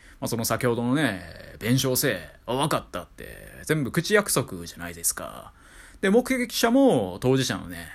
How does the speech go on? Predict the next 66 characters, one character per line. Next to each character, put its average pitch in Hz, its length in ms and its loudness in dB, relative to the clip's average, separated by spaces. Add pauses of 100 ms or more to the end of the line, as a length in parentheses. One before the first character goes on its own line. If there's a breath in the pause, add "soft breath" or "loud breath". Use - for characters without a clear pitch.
(100)
ま 135 120 0
あ、 - 20 0
ち - 100 2
び 160 80 4
っ 156 60 -4
こ 160 100 2
同 135 160 4
士 104 80 -4
し - 120 -6
か 78 120 -8
い 113 80 2
な 143 140 4
い 82 180 -8
で 82 120 -14
す - 100 2
け 87 80 -10
ど、 85 420 -8 (400 loud breath)
大 92 160 -8
人 107 220 0
に 107 80 0
な 98 100 4
る 185 80 2
と 170 140 2
ね、 135 240 2 (260)
契 165 160 -2
約 196 160 2
書 180 140 2
も 104 80 -2
あ 95 40 -4
れ 92 80 -4
ば、 85 420 -10
パ 123 100 -4
ソ 180 100 0
コ 180 120 -6
ン - 20 -6
に 196 80 -2
ね、 120 540 0
デ 202 180 4
ー - 20 -2
タ 131 80 0
と 104 100 -6
し - 100 -6
て 64 480 -14
残 127 180 2
っ 143 40 2
て 151 120 0
た 110 80 -2
り 98 60 -4
も 90 100 -8
し - 100 -4
ま 95 100 -6
す - 60 -8
し、 - 320 -8 (400 loud breath)
そ - 100 -6
の 156 80 -2
も 190 120 2
の 202 80 2
を 208 540 6
壊 226 220 6
し - 60 0
た - 140 -6
っ - 80 -16
て 110 100 -6
な 98 100 -6
っ 92 40 -12
て、 85 340 -14